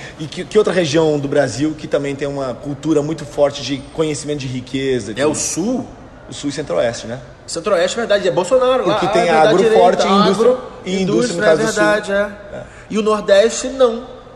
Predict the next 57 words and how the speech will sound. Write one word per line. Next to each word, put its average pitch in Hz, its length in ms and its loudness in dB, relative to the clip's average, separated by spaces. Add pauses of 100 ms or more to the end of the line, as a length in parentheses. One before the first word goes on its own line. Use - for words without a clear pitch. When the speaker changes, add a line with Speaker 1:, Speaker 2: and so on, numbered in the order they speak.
(680)
Speaker 2:
Porque 123 160 -6
Speaker 1:
Vive 190 120 0
de - 80 -6
Speaker 2:
centro 196 220 0
Speaker 1:
servi-, 202 160 0
Speaker 2:
urbano, 214 200 4
vive 202 180 -6
de - 60 -8
serviço, 208 380 -6
não 220 80 -4 (300)
Speaker 1:
vive 156 200 -8
de 147 80 -12
serviço 180 240 0
Speaker 2:
produz 190 200 -2
Speaker 1:
e - 20 -10
Speaker 2:
muito 185 180 -4
Speaker 1:
de 160 120 -6
Speaker 2:
pouco, 214 400 6
é. 208 80 6
Speaker 1:
ajuda 165 240 2
estatal, - 440 -4
bo-, 123 160 -4
basicamente. 123 340 -4
Speaker 2:
Ajuda 170 120 -8
estatal. 180 520 0
Speaker 1:
Ou 202 40 4
turismo, 160 420 2
né? 139 160 -6
Mas 123 200 -6
é 135 40 -4
serviço 127 380 -4
Speaker 2:
Pouco, 180 160 4
Speaker 1:
igual, 113 140 0
né? - 80 -2
Speaker 2:
pouco. 160 160 -2
Speaker 1:
Mas - 80 -10
Speaker 2:
Turismo 185 280 -4
é 185 40 -4
pouco. 175 420 -6
Speaker 1:
É. 135 320 -2
Speaker 2:
É, 160 40 -6
concentrado 170 500 -4
do 165 80 -8
pib 175 260 -12
é 180 40 -6
verdade, 190 460 -4
cara. 175 160 -8
Faz 175 140 -10
muito 185 160 -10
sentido, 190 300 -14
faz 165 160 -6
muito 170 240 -12
sentido - 160 -12
o - 20 -18
que 156 60 -14
você 170 80 -8
falou. 151 280 -8